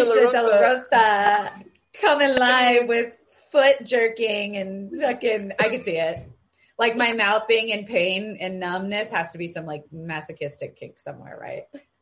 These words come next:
Speaker 1: I would support, I would, like, I would support that. So I, if you ever wanna do an OnlyFans, like, that
Speaker 2: Here, I'll be
Speaker 1: shit
Speaker 2: my
Speaker 1: would
Speaker 2: first
Speaker 1: blow.
Speaker 2: subscriber. <laughs>
Speaker 1: Yeah, for sure.
Speaker 2: Thank you.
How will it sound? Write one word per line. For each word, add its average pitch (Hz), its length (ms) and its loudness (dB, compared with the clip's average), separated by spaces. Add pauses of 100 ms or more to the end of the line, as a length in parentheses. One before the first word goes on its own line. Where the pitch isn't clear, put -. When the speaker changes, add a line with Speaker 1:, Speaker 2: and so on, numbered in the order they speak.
(400)
Speaker 1:
I 156 140 -4
would 160 440 -2
support, 139 640 -4
I 139 140 2
would, 143 100 2
like, 139 120 0
I 139 120 2
would 143 200 0
support 143 340 -6
that. 123 200 -4
So 120 340 -4
I, 143 220 0 (240)
if 160 160 -4
you 196 160 4
ever 208 120 4
wanna 208 160 6
do 208 120 6
an 214 60 6 (120)
OnlyFans, 170 640 0
like, 165 360 -2 (440)
that 185 220 2
Speaker 2:
Here, 262 100 2
I'll 247 60 -4
be 269 60 2
Speaker 1:
shit 269 60 4
Speaker 2:
my 247 80 6
Speaker 1:
would 196 60 2
Speaker 2:
first 262 140 2
Speaker 1:
blow. - 80 8
Speaker 2:
subscriber. 277 540 0 (260)
<laughs> - 460 -2
Speaker 1:
Yeah, 392 340 2 (300)
for 294 220 -6
sure. 269 380 -2 (300)
Speaker 2:
Thank 226 240 -2
you. 190 160 -2